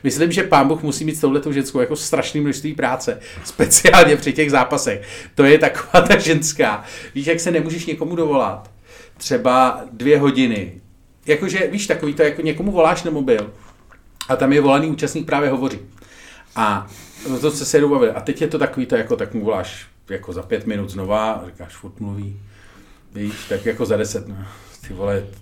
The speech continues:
co tam dělá? A za patnáct říkáš, tak to už má druhý telefon, to je asi, asi nějaký divnej, a pak mu voláš za hodinu a je tam furt obsazeno.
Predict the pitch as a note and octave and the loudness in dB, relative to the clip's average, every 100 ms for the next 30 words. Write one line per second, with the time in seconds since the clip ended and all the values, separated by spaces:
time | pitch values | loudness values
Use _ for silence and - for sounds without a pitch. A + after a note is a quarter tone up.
0 | - - - F#2+ F#2 F2+ A#2+ A2+ G2+ - | -20 -20 -16 -12 -12 -10 -8 -8 -10 -10
1 | G#2 A2 G#2 G#2 G2+ F#2+ F2 - - F#2+ | -8 -8 -8 -10 -10 -10 -12 -14 -12 -10
2 | F#2 F#2+ F#2 G#2 - D#3 E3 F3 E3+ - | -8 -10 -8 -10 -10 -12 -12 -14 -16 -20
3 | - - - F#2 F2+ G#2+ F#2+ - G#2 F2 | -20 -20 -16 -14 -12 -12 -12 -10 -10 -8
4 | A2 F#2+ G2+ G2+ - A#2 B2+ B2 D3 C#3+ | -8 -8 -6 -6 -4 -4 -2 2 2 4
5 | B2+ B2+ C3 B2 C#3+ C#3 - D3+ D3+ C#3+ | 2 2 2 2 2 -2 -2 0 0 0
6 | D#3 C3+ A#2+ G#2 | -2 0 0 -2